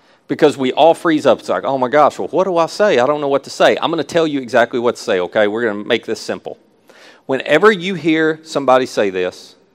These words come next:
you just look at them and go, "Why don't you come to church and sit with me?" This is it. Now, here's what this looks like. It's not awkward. Here's what it looks like. We just haven't been able to find a church, and you go, "I'm so sorry. We had a bad experience at church.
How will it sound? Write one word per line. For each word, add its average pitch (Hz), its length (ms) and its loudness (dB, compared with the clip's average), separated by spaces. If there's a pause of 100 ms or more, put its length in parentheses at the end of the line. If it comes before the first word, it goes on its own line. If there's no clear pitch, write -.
(360)
you 131 200 -4
just 180 200 0
look 156 240 0
at - 120 -4
them 110 340 -2
and 101 160 -10
go, 92 340 0 (1400)
"Why 202 200 6
don't 254 200 4
you 220 100 -4
come 196 200 4
to 175 80 0
church 147 280 2
and 127 80 -6
sit - 180 -4
with 95 120 -6
me?" 85 220 -10 (640)
This 160 140 -6
is 160 80 -2
it. 117 260 0
Now, 127 80 -8
here's 175 220 2
what 196 140 0
this 170 160 -2
looks 175 180 -2
like. 92 220 2
It's 135 140 -8
not 151 140 4
awkward. 113 400 2 (220)
Here's 139 140 -6
what 120 100 -2
it - 20 -4
looks - 160 -6
like. 85 140 -6 (340)
We 208 120 2
just 214 100 -2
haven't 214 200 4
been 202 100 2
able 185 180 2
to 165 80 0
find 156 260 0
a 147 40 -8
church, 151 400 -2
and 123 80 -8
you 120 80 -8
go, 120 180 0
"I'm 151 140 -4
so 147 180 -6
sorry. 135 460 0
We 170 180 -4
had 165 140 -2
a - 20 -6
bad 143 220 2
experience 143 400 -10
at 131 100 -8
church. 131 380 -4